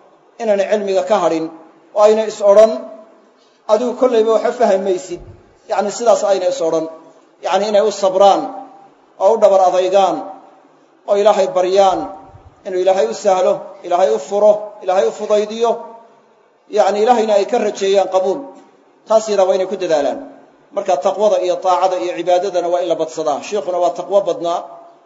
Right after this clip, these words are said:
waa cibaado badnaa, yacni, aad iyo aad buu markaa cibaadadiisu u badnayd. Cuntadiisu waa yarayd,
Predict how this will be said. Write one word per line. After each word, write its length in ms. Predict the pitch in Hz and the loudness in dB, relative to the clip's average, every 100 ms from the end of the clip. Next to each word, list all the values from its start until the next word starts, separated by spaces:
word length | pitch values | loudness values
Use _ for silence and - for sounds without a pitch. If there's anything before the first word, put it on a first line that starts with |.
| _ _ | _ _
waa 140 | - 160 | -6 -4
cibaado 320 | 165 175 185 | 0 2 2
badnaa, 420 | 190 175 180 196 214 - - - _ _ _ _ _ _ _ | 0 -2 0 0 -2 -6 -18 -20 _ _ _ _ _ _ _
yacni, 480 | 196 180 180 170 156 - - _ _ _ | -2 0 0 -4 -6 -12 -20 _ _ _
aad 180 | 208 190 | 0 2
iyo 120 | 185 190 | 2 2
aad 120 | 180 | 2
buu 140 | 185 180 | 0 -4
markaa 260 | 185 185 | -2 -2
cibaadadiisu 640 | 175 180 180 196 185 165 185 | -2 0 2 0 -4 -10 -8
u 100 | 202 | -6
badnayd. 380 | 180 151 143 131 - - _ _ _ _ _ _ _ _ | -4 -4 -6 -8 -14 -20 _ _ _ _ _ _ _ _
Cuntadiisu 440 | 208 226 220 185 185 | -6 -4 -4 -6 0
waa 100 | 185 | 0
yarayd, 320 | 170 165 143 | 2 0 -2